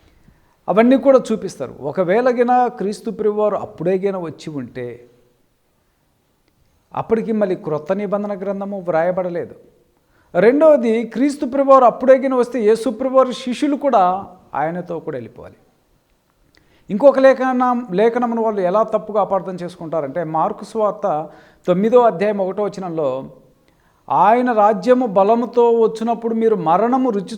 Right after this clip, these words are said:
చూడరని మీతో నిశ్చయముగా చెప్పుచున్నాను." ఆ మాటను తీసుకొని వచ్చి యేసు ప్రభువారి యొక్క,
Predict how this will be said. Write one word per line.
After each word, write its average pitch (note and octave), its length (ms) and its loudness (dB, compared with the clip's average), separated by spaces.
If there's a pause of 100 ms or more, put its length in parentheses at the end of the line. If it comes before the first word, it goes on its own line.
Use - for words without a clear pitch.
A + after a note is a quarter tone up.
చూడరని B3+ 340 0
మీతో A#3 320 0
నిశ్చయముగా G#3+ 580 -4
చెప్పుచున్నాను." E3+ 680 -10 (680)
ఆ E3+ 160 4
మాటను B3 440 4
తీసుకొని A#3 440 -6
వచ్చి F3+ 540 -6 (400)
యేసు A3+ 260 2
ప్రభువారి B3 480 2
యొక్క, A3+ 240 2